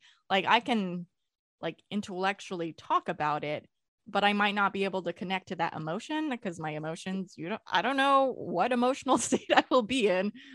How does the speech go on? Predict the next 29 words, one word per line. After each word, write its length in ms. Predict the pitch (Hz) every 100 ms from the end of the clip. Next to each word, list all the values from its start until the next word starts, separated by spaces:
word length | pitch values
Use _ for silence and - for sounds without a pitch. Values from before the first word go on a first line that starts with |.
| 233
when 180 | 190 214
I'm 220 | 233 233
sharing. 600 | 233 285 240 175 160 110 -
You 140 | 175 180
know, 140 | 170
I 100 | 180
could 160 | 196 180
share 240 | 202 196
about 480 | 190 190 190 185 -
my 160 | 175 180
miscarriage 760 | 185 - 190 196 190 202 - - _ _
and 400 | 180 185 185 156 - - _ -
totally 360 | 202 202 202
be 140 | 196 214
fine. 320 | 262 240 175
And 140 | 175
then 160 | 175 170
other 220 | 165 185
moments 380 | 185 185 196 190
I 100 | 180
can, 340 | 196 185 180 165
like, 200 | 175 170
burst 360 | 156 170 -
out 200 | 196 202
in 80 | 196
tears 300 | 220 220 196
and 120 | 185 170
barely, 420 | 175 190 190 185
like, 260 | 190 185